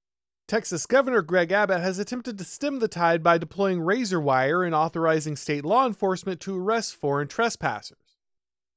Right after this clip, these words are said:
Federal border agents have responded by cutting the wire so that an unrestricted flow of completely unvetted migrants can continue to enter the country illegally. Abbott has taken the unprecedented step of expelling the Border Patrol from the region of Eagle Pass, where many of these illegal crossings took place,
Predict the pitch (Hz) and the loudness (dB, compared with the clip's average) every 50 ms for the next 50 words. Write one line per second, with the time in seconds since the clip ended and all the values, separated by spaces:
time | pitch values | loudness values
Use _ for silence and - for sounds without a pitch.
0 | _ _ - 269 311 294 269 247 185 175 240 277 277 208 202 175 165 175 170 196 | _ _ 0 2 2 4 4 2 2 2 0 0 2 2 2 2 2 0 -2 -4
1 | 185 - 180 170 175 165 - - 214 214 202 190 175 190 180 165 - - - 277 | -4 -4 -4 -4 -4 -4 0 0 0 0 0 2 2 2 2 0 -2 -2 0 0
2 | 294 277 226 180 156 147 143 139 135 135 139 147 165 156 - - 196 196 185 185 | 0 2 2 2 2 2 4 4 4 4 4 2 0 -2 -2 0 0 2 2 0
3 | 170 180 196 196 220 240 269 269 208 - - 240 208 - 160 147 - - - 262 | 0 0 -2 0 -2 -2 -2 -2 -4 -4 -6 -6 -6 -6 -8 -12 -10 -4 0 4
4 | 247 190 156 160 160 - - 156 151 - 202 233 254 226 208 208 - - 175 190 | 4 6 6 4 2 0 -8 -12 -10 -8 -8 -6 -6 -4 -6 -6 -4 -2 0 0
5 | 240 262 247 202 226 208 190 190 175 165 143 135 135 135 143 151 143 - - 190 | 0 0 0 0 0 2 0 0 0 0 0 0 0 -2 -6 -8 -8 -8 -8 -8
6 | 175 - 185 202 185 - 233 285 277 262 254 220 - 247 226 - 185 175 196 220 | -6 -4 -6 -6 -4 -6 -6 -6 -4 -6 -6 -6 -6 -8 -6 -4 -4 -2 -2 -4
7 | 220 247 - - 156 139 131 - - 160 190 196 202 190 196 233 233 196 175 135 | -6 -6 -6 -6 -6 -6 -6 -6 -8 -8 -4 -2 -2 -2 -2 -2 -2 -2 -2 -4
8 | 117 - _ _ _ _ _ _ _ _ _ _ _ _ _ _ _ _ _ _ | -4 -8 _ _ _ _ _ _ _ _ _ _ _ _ _ _ _ _ _ _
9 | _ _ _ - - 202 240 277 285 285 254 226 - - 233 240 220 233 220 214 | _ _ _ -2 2 4 4 6 4 2 0 -2 -4 -2 -2 -2 -2 -2 -4 -4
10 | 208 202 170 165 165 - - - 277 294 269 - 247 240 185 151 147 139 135 - | -4 -2 -2 -4 -4 -2 0 2 2 2 2 -2 -2 -2 0 0 -2 -6 -6 -4
11 | - 160 151 143 - 160 156 170 - - - - - 226 262 302 302 262 208 170 | 0 0 0 0 0 -4 -4 -4 -6 -4 -6 -2 2 2 2 2 2 0 0 2
12 | 147 160 160 151 143 - 151 - - - 175 170 185 - - - - 214 247 269 | 4 4 2 2 0 -6 -8 -6 0 2 2 2 2 0 -6 -4 0 2 2 2
13 | 269 254 226 185 180 175 147 175 185 165 147 135 131 135 135 131 - - - 220 | 2 -2 -2 -2 -2 -2 -2 -2 -2 0 -2 -2 -2 -4 -4 -6 -6 -4 2 4
14 | 240 208 180 165 156 - 196 208 208 202 254 285 302 294 254 202 220 233 196 214 | 6 6 6 4 0 -2 -2 0 0 2 0 0 0 -2 -2 -2 -2 -2 0 0
15 | 185 170 175 180 233 233 202 220 190 - - - 233 247 226 - 208 180 160 - | 0 0 0 -2 -4 -2 -2 -2 -4 -2 0 2 2 2 2 0 -2 -4 -6 -6
16 | - 139 127 - _ _ - 285 294 254 165 113 113 - - | -8 -8 -10 -10 _ _ 2 4 4 4 4 0 -6 -12 -12